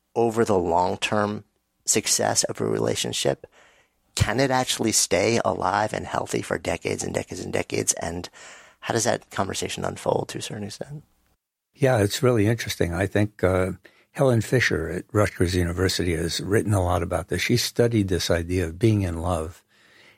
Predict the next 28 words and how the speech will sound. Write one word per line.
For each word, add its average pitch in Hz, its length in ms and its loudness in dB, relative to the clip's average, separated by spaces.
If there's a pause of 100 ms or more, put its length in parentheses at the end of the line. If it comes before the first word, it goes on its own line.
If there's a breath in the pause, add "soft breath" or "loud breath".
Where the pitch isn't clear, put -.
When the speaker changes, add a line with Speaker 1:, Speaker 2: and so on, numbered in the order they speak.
Speaker 2:
And 101 100 2
a 101 40 4
lot 123 140 2
of 147 80 -2
people 113 280 2
have 92 100 -4
said, 87 300 -2
"Well, 107 340 0 (540)
being 160 180 2
in 127 100 4
love 107 340 2
has 90 180 -4
a 90 80 -2
shelf 95 380 2
life - 440 -6 (220)
of 80 100 -2
about 82 340 0
eighteen 80 380 -2
months. 76 420 -4 (600)
Beyond 98 360 6
that, 85 140 0
you 101 140 0
can't 92 340 0
sustain - 480 -2
it. - 140 -6
It's - 200 -4
too - 140 2
exhausting." 87 640 0